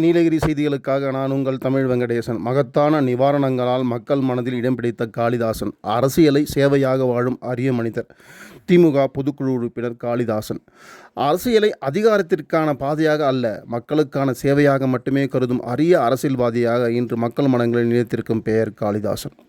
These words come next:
கொரோனா பெருந்தொற்று காலத்தில் பல லட்சம் ரூபாய் மதிப்பில் தனது சொந்த பணத்திலேயே உணவுப் பொருட்கள், அத்தியாவசிய உதவிகள், நிவாரணப் பொருட்கள் உள்ளிட்டவை ஏழை எளிய மக்களுக்காக வழங்கி, அந்த கடினமான காலகட்டத்திலும் மக்கள் வாழ்வில் நம்பிக்கையாக நின்றவர் காளிதாசன்.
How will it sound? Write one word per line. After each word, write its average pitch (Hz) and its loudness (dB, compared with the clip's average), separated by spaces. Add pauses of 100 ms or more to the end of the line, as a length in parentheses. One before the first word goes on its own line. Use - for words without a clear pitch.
(540)
கொரோனா 156 6
பெருந்தொற்று 147 -2
காலத்தில் 135 -2
பல 123 -2
லட்சம் 143 0
ரூபாய் 143 4
மதிப்பில் 135 0
தனது 123 0
சொந்த 170 0
பணத்திலேயே 139 2
உணவுப் 139 2
பொருட்கள், 123 0
அத்தியாவசிய 135 0
உதவிகள், 123 0 (400)
நிவாரணப் 165 2
பொருட்கள் 139 -4
உள்ளிட்டவை 135 -2 (220)
ஏழை 160 2
எளிய 147 2
மக்களுக்காக 127 0
வழங்கி, 123 0
அந்த 120 -2
கடினமான 156 2
காலகட்டத்திலும் 131 -4
மக்கள் 135 -6
வாழ்வில் 123 0
நம்பிக்கையாக 131 2
நின்றவர் 120 0
காளிதாசன். 110 -2